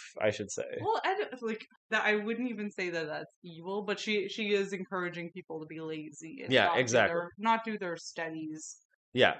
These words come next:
Speaker 2: I, I do like that scene, though, because, like, af-, if I like a movie enough, I'll, like, look up stuff about it, not to do research for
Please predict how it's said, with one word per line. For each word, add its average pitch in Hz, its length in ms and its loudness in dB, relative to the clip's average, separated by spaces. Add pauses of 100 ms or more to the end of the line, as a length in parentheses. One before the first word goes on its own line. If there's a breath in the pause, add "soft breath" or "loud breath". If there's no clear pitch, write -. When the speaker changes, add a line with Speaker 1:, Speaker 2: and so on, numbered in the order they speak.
(120)
Speaker 2:
I, 202 160 4
I 196 100 2
do 220 220 -2
like 180 240 0
that 180 180 -4
scene, 175 240 -8
though, 170 180 -8
because, 170 520 -6
like, 156 160 -6 (240)
af-, 175 280 -2
if 214 140 0
I 214 180 8
like 175 240 2
a 233 60 -2
movie 220 340 -2
enough, 233 280 0 (100)
I'll, 180 180 0
like, 160 220 -4
look 165 340 -4
up 156 180 0
stuff 160 400 -6
about 156 360 -6
it, 170 280 2
not 185 360 -2
to 175 100 -12
do 160 160 -6
research 165 440 -8
for 160 140 -4